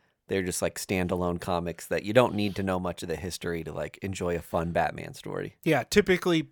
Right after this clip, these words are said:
Speaker 2: more pages.
Speaker 1: Yeah,
Speaker 2: I
Speaker 1: that's
Speaker 2: think
Speaker 1: right.
Speaker 2: this
Speaker 1: They're a
Speaker 2: is,
Speaker 1: little
Speaker 2: like,
Speaker 1: longer, more bang for your buck, maybe.
Speaker 2: maybe a forty-two pager or something for six bucks.
Speaker 1: Do
Speaker 2: Totally
Speaker 1: it.
Speaker 2: worth it.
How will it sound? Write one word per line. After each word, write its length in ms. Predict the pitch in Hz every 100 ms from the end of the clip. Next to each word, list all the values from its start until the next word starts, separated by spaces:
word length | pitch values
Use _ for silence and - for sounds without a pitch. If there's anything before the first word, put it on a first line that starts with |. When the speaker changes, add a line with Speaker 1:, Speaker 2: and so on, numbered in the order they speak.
| _
Speaker 2:
more 240 | - 156 160
pages. 600 | 165 147 151 143 143 -
Speaker 1:
Yeah, 280 | 101 92 73
Speaker 2:
I 40 | -
Speaker 1:
that's 100 | 175
Speaker 2:
think 120 | 139
Speaker 1:
right. 80 | 92
Speaker 2:
this 80 | 98
Speaker 1:
They're 60 |
a 20 | 98
Speaker 2:
is, 40 |
Speaker 1:
little 140 | 107
Speaker 2:
like, 100 | 101
Speaker 1:
longer, 340 | 101 98 98 98
more 160 | 110 101
bang 200 | 101 98
for 120 | 101
your 80 | 90
buck, 260 | 87 85
maybe. 380 | 95 90 87 90
Speaker 2:
maybe 280 | 143 135 127
a 60 | 117 - - -
forty-two 800 | - 156 147 143 135 - 160 135
pager 420 | 151 139 135 143
or 40 | 135
something 540 | 156 131 139 131 135 _ _ _ _
for 180 | -
six 240 | 135 160 -
bucks. 480 | 156 143 - - - _ _ _ -
Speaker 1:
Do 120 | 190
Speaker 2:
Totally 180 | 120 151
Speaker 1:
it. 40 | 139
Speaker 2:
worth 180 | 123
it. 140 | 131